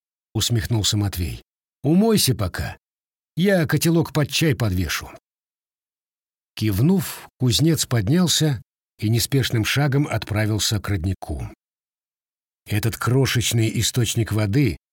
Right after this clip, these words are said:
обеспечивал их надел влагой, отчего урожаи у семьи всегда были добрыми.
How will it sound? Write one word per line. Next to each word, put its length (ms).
обеспечивал 760
их 140
надел 360
влагой, 560
отчего 500
урожаи 520
у 100
семьи 540
всегда 460
были 200
добрыми. 580